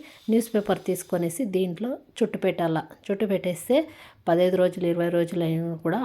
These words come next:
ఆకుకూర ఏం కాదు. చూసారు కదా, ఇట్లా తడి లేకుండా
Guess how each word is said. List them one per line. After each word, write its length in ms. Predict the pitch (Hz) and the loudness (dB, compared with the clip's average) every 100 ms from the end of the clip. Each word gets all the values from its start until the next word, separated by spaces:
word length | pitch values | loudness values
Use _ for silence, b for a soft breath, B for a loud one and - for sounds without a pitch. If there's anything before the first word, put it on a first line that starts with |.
| - | -2
ఆకుకూర 320 | 170 - 185 190 165 165 | -4 -4 -2 -2 0 0
ఏం 180 | 175 185 | 0 -2
కాదు. 240 | 160 156 226 269 | -2 -2 -4 -6
చూసారు 340 | - - 165 165 | -10 -8 -8 -4
కదా, 180 | 156 285 - - | -4 -4 -6 -10
ఇట్లా 200 | 160 185 - | -4 -6 -4
తడి 240 | 175 165 202 180 - 170 | -4 -2 -2 -4 -6 -2
లేకుండా 460 | 165 160 185 165 | -2 -2 -4 -2